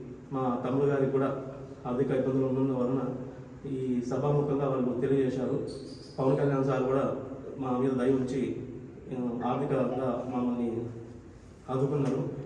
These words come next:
సభాముఖంగా శ్రీ కాళహస్తి నియోజకవర్గ ప్రజలకి సేవ చేస్తున్న మా వినుతమ్మ గారికి, కోట చంద్రబాబు అన్న గారికి నా హృదయపూర్వక నమస్కారాలు తెలుపుకుంటూ, ఇలాగే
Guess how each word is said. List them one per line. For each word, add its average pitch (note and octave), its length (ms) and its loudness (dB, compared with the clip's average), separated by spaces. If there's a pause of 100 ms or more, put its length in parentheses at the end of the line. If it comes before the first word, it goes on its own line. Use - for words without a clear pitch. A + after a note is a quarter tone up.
(300)
సభాముఖంగా C#3+ 840 2 (840)
శ్రీ C#3+ 140 0
కాళహస్తి C#3 440 2
నియోజకవర్గ C3 540 2
ప్రజలకి - 1400 0
సేవ C#3+ 200 4
చేస్తున్న C3+ 460 4
మా A#2+ 400 -2
వినుతమ్మ C3 400 0
గారికి, B2+ 420 -2 (480)
కోట C3 160 2
చంద్రబాబు C3 440 2
అన్న B2+ 200 -2
గారికి A#2+ 220 -2 (280)
నా B2+ 80 -4
హృదయపూర్వక B2 520 0
నమస్కారాలు B2+ 380 0
తెలుపుకుంటూ, - 520 -2 (1300)
ఇలాగే D3+ 420 6